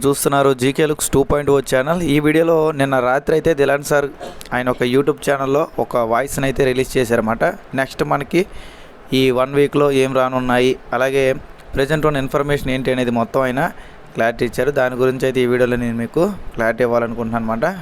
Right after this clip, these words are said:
వీడియోలోకి వెళ్ళే ముందు ఎప్పట్లాగానే ఇంట్రెస్ట్గా అనిపిస్తే లైక్ చేయండి, ఇన్ఫర్మేటివ్గా అనిపిస్తే షేర్ చేయండి. అలాగే మన ఛానల్ చూస్తూ కూడా ఇంకా సబ్స్క్రైబ్ చేసుకోకపోతే సబ్స్క్రైబ్ చేసుకొని సపోర్ట్ చేయండి. మనం ఇంకా టాపిక్లోకి వెళ్ళిపోతాం. దానికన్నా ముందు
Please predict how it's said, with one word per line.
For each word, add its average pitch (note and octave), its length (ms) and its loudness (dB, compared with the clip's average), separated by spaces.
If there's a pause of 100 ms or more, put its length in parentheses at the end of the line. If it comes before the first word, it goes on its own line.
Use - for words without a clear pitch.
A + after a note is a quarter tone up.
వీడియోలోకి C#3+ 360 2
వెళ్ళే C#3+ 120 2
ముందు D3+ 340 0 (500)
ఎప్పట్లాగానే C#3+ 760 0 (760)
ఇంట్రెస్ట్గా C3+ 400 -2
అనిపిస్తే C3+ 500 -2 (180)
లైక్ B2+ 300 -2
చేయండి, C#3+ 240 2
ఇన్ఫర్మేటివ్గా C#3+ 680 0
అనిపిస్తే C3 320 -4
షేర్ B2+ 260 0 (120)
చేయండి. C#3 280 -2 (140)
అలాగే C#3+ 180 0
మన D3 260 0
ఛానల్ D3 260 -2
చూస్తూ D#3 220 -2
కూడా D3+ 120 4
ఇంకా C#3+ 120 0
సబ్స్క్రైబ్ C#3 460 -2
చేసుకోకపోతే C3 580 0 (640)
సబ్స్క్రైబ్ C3+ 400 -2
చేసుకొని B2+ 440 -2 (160)
సపోర్ట్ A#2 440 -2
చేయండి. A2 140 -2
మనం A2+ 100 0
ఇంకా A#2 140 -4
టాపిక్లోకి A#2 500 -4
వెళ్ళిపోతాం. A#2 480 -2
దానికన్నా C#3+ 420 0
ముందు C#3+ 460 0